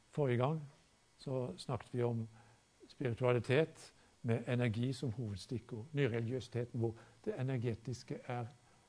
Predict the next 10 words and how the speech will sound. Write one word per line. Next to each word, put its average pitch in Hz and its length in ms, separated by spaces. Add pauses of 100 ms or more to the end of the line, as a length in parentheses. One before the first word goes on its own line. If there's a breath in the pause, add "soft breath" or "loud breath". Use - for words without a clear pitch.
(120)
på 135 60
en 131 60
måte 127 200
preger 131 420
veldig 123 300
mye 127 160
av 117 80
retorikken. 120 540 (420 loud breath)
Og 135 260 (300)
i, 160 240